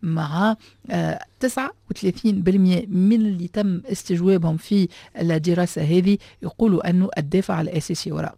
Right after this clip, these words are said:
قرارهم بزيادة المشتريات في هذا الموسم هو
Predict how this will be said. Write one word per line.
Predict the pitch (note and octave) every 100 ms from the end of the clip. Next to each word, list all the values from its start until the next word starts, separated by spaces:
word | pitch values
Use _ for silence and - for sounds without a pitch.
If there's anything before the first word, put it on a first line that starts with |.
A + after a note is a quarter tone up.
| -
قرارهم | D#3+ D3 F#3 C4+ B3+ D4+ - - -
بزيادة | E3+ D3+ D3 A3 C#4 B3
المشتريات | A3+ A3 - G#3+ F#3 F3+ F#3+ G3+ G#3+
في | - - F#3+ F#3 - - -
هذا | F#3 E3+
الموسم | D3+ E3 E3+ F#3+ G#3 _ -
هو | F3 F#3